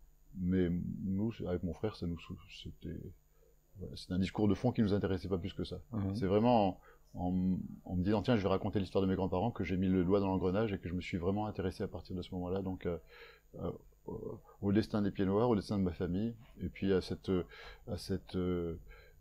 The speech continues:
Speaker 1: cette histoire entre les, entre les deux peuples que sont les Algériens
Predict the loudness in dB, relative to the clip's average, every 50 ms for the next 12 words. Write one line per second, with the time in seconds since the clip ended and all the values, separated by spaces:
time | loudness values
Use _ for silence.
0 | -14 -14 -6 -4 -4 -4 -2 -4 -4 2 4 4 6 6 4 2 2 2 4 6
1 | 6 6 4 4 2 -2 -2 2 2 4 6 6 4 4 4 2 0 -2 -2 -6
2 | -6 -4 -2 -2 0 0 0 0 0 -2 -2 -2 -2 -2 0 0 0 0 0 0
3 | -2 -6 -8